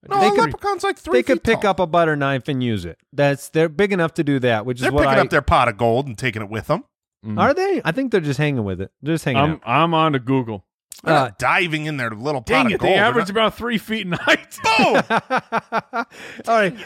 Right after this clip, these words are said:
Speaker 3: Wait, now I feel like I need to Google how tall are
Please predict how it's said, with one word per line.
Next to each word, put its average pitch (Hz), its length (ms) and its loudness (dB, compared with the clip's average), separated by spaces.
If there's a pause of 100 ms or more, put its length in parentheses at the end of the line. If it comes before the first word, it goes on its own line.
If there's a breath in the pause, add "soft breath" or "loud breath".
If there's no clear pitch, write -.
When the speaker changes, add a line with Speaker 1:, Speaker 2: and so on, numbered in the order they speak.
(160)
Speaker 3:
Wait, 196 280 2
now 226 260 2
I 208 120 2
feel 214 220 0
like 190 160 0
I 185 60 2
need 180 160 0
to 170 80 2
Google 156 280 2
how 175 280 2
tall 160 640 2 (1120 soft breath)
are 160 480 2